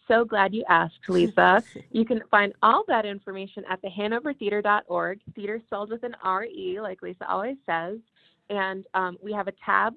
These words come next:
Speaker 1: for audition opportunities, so you can explore that and find more information. Or if you're looking for information on a show or to get tickets for Footloose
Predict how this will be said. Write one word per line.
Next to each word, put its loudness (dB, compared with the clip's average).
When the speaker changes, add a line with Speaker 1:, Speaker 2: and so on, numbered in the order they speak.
Speaker 1:
for -2
audition -6
opportunities, -10
so -8
you -4
can -6
explore 0
that 6
and -10
find -4
more -8
information. -12
Or 4
if 0
you're -2
looking -6
for -8
information -8
on -4
a -10
show 2
or -2
to -8
get -8
tickets -12
for -8
Footloose -8